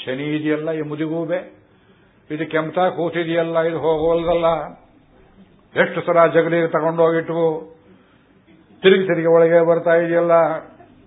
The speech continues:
ಅಪ್ಪ, ಅಪ್ಪ, ತೊಳ ಬಂತು, ತೊಳ ಬಂತು, ಹೊರಗೆ ತಗೊಂಡು ಹೋಗೋದು."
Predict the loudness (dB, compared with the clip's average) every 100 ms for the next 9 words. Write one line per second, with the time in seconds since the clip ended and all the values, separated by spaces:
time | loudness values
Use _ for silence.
0 | _ _ _ _ _ _ _ _ -8 0
1 | 0 0 -4 -2 2 6 6 4 0 -2
2 | 0 2 4 4 2 0 -2 -4 -8 -18
3 | _ _ _ _ _ -4 -4 -4 -4 -2
4 | 0 0 0 0 -2 -6 -18